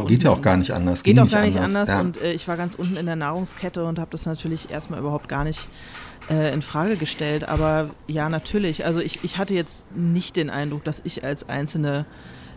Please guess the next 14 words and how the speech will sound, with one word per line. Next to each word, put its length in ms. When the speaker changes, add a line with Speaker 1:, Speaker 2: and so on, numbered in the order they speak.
Speaker 2:
Redakteurin 720
da 180
das 160
System, 600
äh, 260
sprengen 560
und 140
alles 220
auf 180
den 240
Kopf 260
stellen, 640
äh, 280
kann. 380